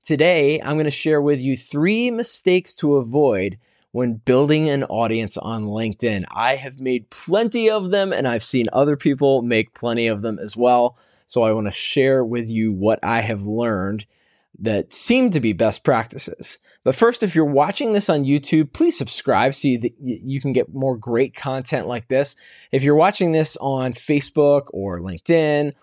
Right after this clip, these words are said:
or anywhere else, please connect with me. I love having conversations about topics like this. So, three mistakes to avoid when building an audience on LinkedIn. As I said, I've made my fair share of mistakes.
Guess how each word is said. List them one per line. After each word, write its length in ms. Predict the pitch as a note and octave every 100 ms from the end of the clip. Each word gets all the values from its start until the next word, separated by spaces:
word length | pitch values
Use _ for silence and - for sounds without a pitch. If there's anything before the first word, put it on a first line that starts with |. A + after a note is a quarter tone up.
| _
or 100 | G#2+
anywhere 320 | B2+ A#2 A2+
else, 340 | A#2 A#2+ A#2 -
please 280 | - A#3 B3+
connect 340 | D#3 A2+ G#2+
with 140 | A2
me. 180 | G2 A2+
I 140 | - B2
love 480 | B2+ B2 B2+ C3
having 240 | A#2+ A#2 G#2+
conversations 720 | G#2+ G2+ F#2+ G#2+ F#2 - F#2+
about 200 | F2+ D2+
topics 460 | - F2+ F#2+ F2+ -
like 220 | C#2 -
this. 320 | G#1 - - - _ _
So, 320 | - F3 - _ _ _
three 200 | - G3+
mistakes 500 | C#4+ D4 - F3 E3
to 120 | -
avoid 600 | C#3 A#2 A#2+ A#2+ A#2 A#2 F#2
when 280 | A#2+ A#2 A2
building 460 | G2+ B2 C3 C#3
an 80 | A#2
audience 500 | - A#2 A2+ A2+ A2
on 260 | - A2+ A2
LinkedIn. 600 | G#2 A2 G2 A#2 F2+ E2+ _ _ _ -
As 140 | G#2
I 60 | A2
said, 300 | - C#3+ C#3
I've 240 | F#2+ A2
made 540 | G#2+ G#2 A2+ C#3 D3 B2+
my 260 | C3+ C3+
fair 360 | C3 - C3 C3
share 380 | B2+ C#3+ C3+ F2+
of 120 | G#2+
mistakes. 680 | A2 - - D#3+ E3 -